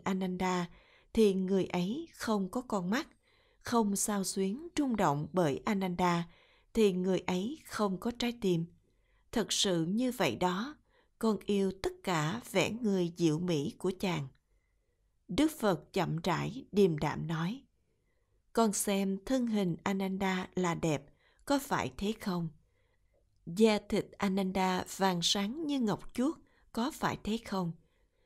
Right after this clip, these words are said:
Nhưng mà này con, nếu da của ông ta bị thương tích, da đó sẽ chảy máu. Nếu không chữa lành thì da đó sẽ sưng tấy lên, nó sẽ đau,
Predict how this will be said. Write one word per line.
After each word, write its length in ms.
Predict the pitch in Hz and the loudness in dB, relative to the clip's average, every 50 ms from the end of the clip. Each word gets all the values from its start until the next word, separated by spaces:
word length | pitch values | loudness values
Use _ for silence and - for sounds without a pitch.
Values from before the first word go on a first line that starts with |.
| _ _ - | _ _ 2
Nhưng 300 | 214 220 226 214 202 196 | 6 6 6 6 4 2
mà 140 | 196 196 185 | 0 0 0
này 300 | 180 180 180 170 147 - - | 0 0 0 0 -2 -4 -4
con, 320 | - 190 196 185 180 175 170 - _ _ _ _ _ _ _ | -2 -2 0 0 -2 -4 -6 -10 _ _ _ _ _ _ _
nếu 380 | - 196 214 214 214 233 311 349 339 | 0 2 4 4 4 2 0 -4 -2
da 160 | - 226 214 202 | 0 0 0 0
của 180 | 208 - 190 | 0 -2 -4
ông 260 | - - 233 214 190 | -2 0 0 -2 -2
ta 380 | 190 - - 202 196 190 185 185 - | -2 -6 -4 -4 -2 -2 -4 -4 -2
bị 160 | - 160 - - | -2 -2 -2 -2
thương 260 | - 190 190 180 175 | -2 0 0 0 0
tích, 180 | - 277 339 - - - - _ _ _ _ _ _ - | -2 -2 -2 -4 -6 -14 -20 _ _ _ _ _ _ -2
da 220 | 170 214 214 196 | 2 2 2 2
đó 320 | 175 196 185 180 208 262 330 | 2 0 -2 -2 -4 -4 -4
sẽ 200 | - - - 170 | -4 -2 -2 -2
chảy 220 | 160 - 170 160 147 | -2 -2 -4 -4 -4
máu. 400 | 165 180 185 180 185 226 294 339 - - - _ _ _ _ _ _ _ _ | -2 -4 -2 -2 -2 -4 -6 -8 -12 -16 -20 _ _ _ _ _ _ _ _
Nếu 280 | - 196 220 214 262 359 - | 2 4 6 6 4 2 -2
không 260 | - - 277 262 240 226 | -4 -2 0 0 0 0
chữa 240 | - - 175 135 165 | 0 0 0 0 0
lành 320 | - 214 202 185 180 175 165 170 - - - _ _ | -2 -2 -2 0 0 -2 -4 -6 -10 -20 -20 _ _
thì 260 | - 233 226 220 208 208 | 2 4 4 4 2 2
da 160 | - 247 247 233 | 0 -2 0 0
đó 340 | 202 208 196 202 240 320 339 | 0 -2 -2 -4 -4 -6 -4
sẽ 220 | - - 202 - | -2 -2 -2 0
sưng 280 | - - - 220 196 175 - | 0 -2 -2 -2 -2 -4 -4
tấy 240 | - 190 180 185 247 | -4 -4 -2 -4 -4
lên, 340 | 302 277 220 202 185 170 170 - - _ _ _ _ _ _ | -4 -2 -2 -2 -2 -2 -4 -8 -12 _ _ _ _ _ _
nó 160 | - 226 277 277 | -2 0 0 2
sẽ 220 | 277 - - - | 0 0 -2 -2
đau, 420 | - - 208 190 185 180 180 175 | -2 -2 -2 -2 -2 -2 -4 -6